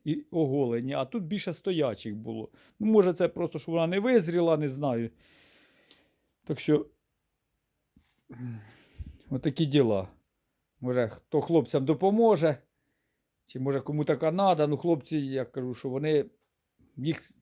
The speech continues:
вони не сіяли там. Це вона лежить,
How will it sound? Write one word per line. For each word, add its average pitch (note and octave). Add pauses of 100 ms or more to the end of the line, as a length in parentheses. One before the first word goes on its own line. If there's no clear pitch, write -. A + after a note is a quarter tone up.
(640)
вони C#3
не D#3
сіяли G#2+
там. F2+ (1300)
Це B2
вона B2
лежить, A#2+